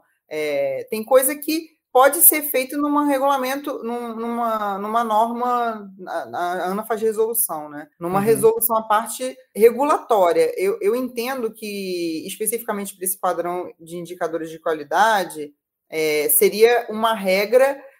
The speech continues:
Speaker 1: de regulação discricionária que não necessariamente precisa ser incorporada no contrato. É,
Speaker 2: Perfeito.
Speaker 1: quando, né, quando eu tiver falando de uma regulação talvez mais contratual, é, nos editais novos, a gente vê muitos anexos com os indicadores e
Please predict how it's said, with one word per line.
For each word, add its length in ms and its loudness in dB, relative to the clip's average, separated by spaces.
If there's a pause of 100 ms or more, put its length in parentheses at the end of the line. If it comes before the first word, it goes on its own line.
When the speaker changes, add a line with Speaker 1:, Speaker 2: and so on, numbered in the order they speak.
(140)
Speaker 1:
de 80 -8
regulação 480 2
discricionária 600 -4
que 100 -12
não 160 -2
necessariamente 800 0
precisa 300 -4
ser 120 0
incorporada 640 0
no 140 -8
contrato. 680 -4
É, 120 -20
Speaker 2:
Perfeito. 460 2
Speaker 1:
quando, 160 -8 (400)
né, 480 0
quando 180 -4
eu 140 2
tiver 240 -2
falando 420 0
de 80 -10
uma 140 -6
regulação 560 -2
talvez 340 -4
mais 220 -8
contratual, 1080 -2 (300)
é, 340 -10
nos 180 -6
editais 480 -4
novos, 380 0
a 60 -4
gente 240 -8
vê 120 -4
muitos 280 -2
anexos 600 -2
com 140 -8
os 120 -4
indicadores 880 -2
e 360 -6